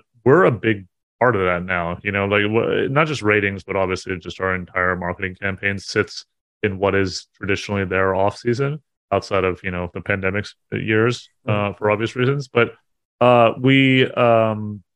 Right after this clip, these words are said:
Speaker 1: we really thrive in that kind of conversation and being that kind of entertainment void for,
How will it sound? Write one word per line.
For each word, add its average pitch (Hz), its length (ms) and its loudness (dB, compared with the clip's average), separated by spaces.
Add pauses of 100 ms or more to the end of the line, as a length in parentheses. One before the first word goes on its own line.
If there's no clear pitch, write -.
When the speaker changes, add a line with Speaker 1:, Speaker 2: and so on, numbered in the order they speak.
(300)
Speaker 1:
we 131 200 2
really 135 400 2
thrive 117 460 4
in 107 80 -2
that 101 280 -2
kind 104 140 -2
of 101 100 -4
conversation 107 720 -2
and 95 160 -8
being 107 320 2
that 101 300 0
kind 107 140 -2
of - 60 -2
entertainment 104 540 -2
void 98 320 0
for, 98 280 -4